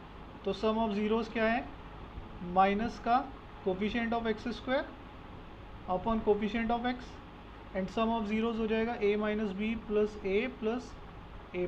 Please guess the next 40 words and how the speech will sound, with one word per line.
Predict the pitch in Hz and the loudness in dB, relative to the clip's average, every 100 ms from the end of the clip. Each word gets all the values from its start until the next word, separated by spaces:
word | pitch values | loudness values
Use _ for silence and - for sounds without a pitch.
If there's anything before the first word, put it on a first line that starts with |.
| - | 0
plus | 180 156 160 | 0 0 -2
B। | 160 160 - - - - - | -4 -6 -10 -12 -12 -12 -6
उससे | 185 - 233 | -4 -2 2
क्या | 254 | 4
होगा | 240 233 | 4 4
ना, | 262 330 254 | 0 -2 0
आपको | 196 220 220 | 0 0 -2
पता | 226 220 | 0 0
ही | 226 | 0
है, | 240 233 | 0 0
ये | |
मैंने | 220 220 226 | 0 0 -2
इसलिए | 214 - 208 220 | -4 0 2 4
let | 208 202 - | 4 0 -2
किए | 202 | 0
हैं | 214 214 - | 0 -4 -2
इस | 202 202 | -2 2
तरह | 202 196 196 | 6 6 4
से | 233 285 - - - - - | -2 -4 -8 -14 -14 -12 -6
ताकि | 180 165 262 - 165 | -6 -2 -4 -2 -2
B | 202 196 | 0 0
से | 240 | 0
B | 208 226 | 0 0
cancel | 226 220 226 | 0 2 0
हो | 165 | 0
जाए। | 147 143 - - - - | 0 -2 -6 -12 -12 -4
तो | 190 | 0
यहाँ | 202 | 0
से | 214 | 0
थ्री | 226 - - 208 220 | -2 -6 -4 0 2
ए | 226 220 | 2 2
equals | 220 214 - | 2 2 2
to | 226 | 2
आ | 202 | 4
गया | 226 | 2
हम | 214 214 | 2 4
लोगों | 214 214 | 4 4
के | 214 | 0
पास | 240 247 - | -2 -2 2
twelve | 180 233 | 4 4